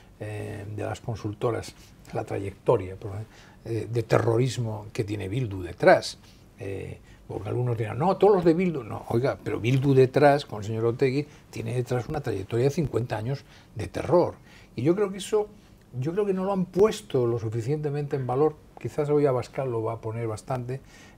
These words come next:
pero no lo han puesto en valor lo suficiente, eh, el Partido Popular. Pero aún así,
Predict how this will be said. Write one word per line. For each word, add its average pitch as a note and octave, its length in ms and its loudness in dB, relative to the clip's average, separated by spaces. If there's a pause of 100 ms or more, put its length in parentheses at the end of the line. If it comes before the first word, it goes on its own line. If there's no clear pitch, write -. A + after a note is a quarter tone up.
pero A#2+ 140 0
no E3 60 4
lo E3+ 80 6
han D#3 100 -2
puesto D3+ 260 -2
en C3+ 80 -2
valor B2+ 320 -2 (380)
lo A2 100 -2
suficiente, A#2+ 800 -4 (140)
eh, G#2 720 -2
el A2+ 160 -4
Partido A2 340 0
Popular. G2 400 -6
Pero C#3 160 6
aún E3+ 160 4
así, D3 360 0